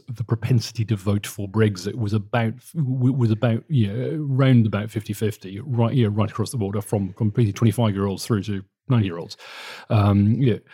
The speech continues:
Uh, so the, you know, the, the idea of an extreme sort of age skew doesn't, isn't really borne out in that data, and that, that, that is, that is also fi-, you know, that has been shown in, in various other bits of polling and analysis as well. And yet the,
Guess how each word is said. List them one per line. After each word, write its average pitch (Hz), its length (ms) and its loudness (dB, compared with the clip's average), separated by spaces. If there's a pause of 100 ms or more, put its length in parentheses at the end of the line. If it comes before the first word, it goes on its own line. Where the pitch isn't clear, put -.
(300)
Uh, 104 420 2
so 135 180 2
the, 120 180 4
you 123 120 6
know, 110 80 4
the, 113 220 4
the 120 140 4
idea 113 180 4
of 104 60 2
an 107 60 0
extreme 104 420 2
sort 107 200 -4
of - 80 -10
age 104 340 2
skew 98 380 0
doesn't, 107 400 0
isn't 107 200 0
really 101 160 -2
borne 101 240 -4
out 98 80 -4
in 107 100 -2
that 107 160 0
data, 107 220 0
and 120 80 8
that, 139 120 4
that, 135 280 2
that 127 160 4
is, 127 100 2
that 120 180 2
is 113 220 2
also 117 260 -2
fi-, 110 260 -2
you 110 240 0 (340)
know, - 80 -6
that 120 100 4
has 101 100 2
been 113 160 6
shown 104 300 2
in, 101 300 0
in 110 100 0
various 98 240 -4
other 101 100 -6
bits 104 220 -8
of 107 80 -18
polling 98 300 -2
and 95 80 -2
analysis 95 420 -6
as 95 100 -12
well. 104 280 0 (320)
And 120 200 6
yet 120 440 6
the, 110 320 -2